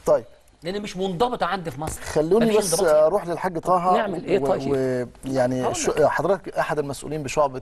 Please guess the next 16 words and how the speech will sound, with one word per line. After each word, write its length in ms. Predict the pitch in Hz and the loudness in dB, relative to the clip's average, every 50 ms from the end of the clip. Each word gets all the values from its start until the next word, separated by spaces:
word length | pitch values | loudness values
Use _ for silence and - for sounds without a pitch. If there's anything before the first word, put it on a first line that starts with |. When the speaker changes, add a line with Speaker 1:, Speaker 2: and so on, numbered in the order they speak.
| - - | -14 -14
Speaker 1:
ال-، 120 | 120 107 104 - - - - - - - - - | -18 -16 -16 -20 -20 -20 -20 -20 -20 -12 -10 -8
المنتجات 560 | 117 120 120 113 - 117 117 135 135 - - | -8 -8 -8 -6 -4 0 2 2 0 0 -2
ال-، 120 | 123 113 | -6 -4
الغذائيه. 720 | 117 117 117 107 107 107 110 110 - 131 120 104 95 95 101 - - - - - - - - | -6 -6 -6 -8 -2 -2 -2 -2 0 -2 -4 -6 -6 -8 -10 -16 -20 -20 -20 -20 -20 -18 -12
آه، 240 | 123 120 113 110 117 - - - - 139 | -8 -6 -6 -6 -8 -12 -18 -12 -8 -6
نستعرض 360 | 131 - 208 214 220 220 190 | -2 0 0 2 2 0 -2
بس 280 | 170 214 214 - - | -4 -6 -6 -6 -8
كده، 200 | 165 160 185 185 | -6 -4 -4 -2
يعني 220 | 170 160 143 143 131 - | -2 -2 -4 -6 -8 -2
كام 280 | - 170 180 190 180 165 | 0 0 0 0 -4 -6
سلعه 400 | - - 190 196 170 156 160 156 | 0 2 2 4 4 2 2 0
من 160 | 156 135 123 | -2 -10 -14
السلع 340 | 113 - - 156 156 139 135 | -14 -8 -4 0 2 2 2
الغذائيه 360 | 131 123 123 135 139 156 156 | 2 -2 -6 -4 0 0 0
ونشوف 300 | 143 143 - - 160 - | 0 -2 -6 -10 -8 -6
اسعارها 460 | 135 - - 143 156 147 151 143 | -4 2 2 2 4 2 0 -4